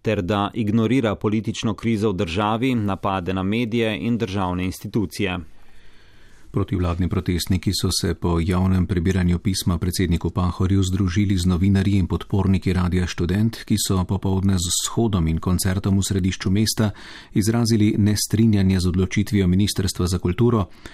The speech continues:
Speaker 2: ki je tej najstarejši študentski radijski postaji v Evropi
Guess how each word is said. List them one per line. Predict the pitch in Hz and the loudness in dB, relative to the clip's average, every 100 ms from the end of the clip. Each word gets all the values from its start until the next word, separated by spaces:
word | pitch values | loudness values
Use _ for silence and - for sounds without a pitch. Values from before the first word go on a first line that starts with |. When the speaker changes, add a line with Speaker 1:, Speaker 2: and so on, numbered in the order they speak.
| - - - | -18 -18 -8
Speaker 2:
ki | - | -4
je | 92 | 0
tej | 90 | 0
najstarejši | 87 90 - 90 87 - | 2 0 0 -2 0 -2
študentski | 90 90 90 87 - 92 | -2 0 0 0 -2 -2
radijski | 87 85 85 - | 0 0 -2 -2
postaji | 90 90 87 85 | -2 -2 -2 0
v | 87 | 0
Evropi | 95 110 117 | 0 0 2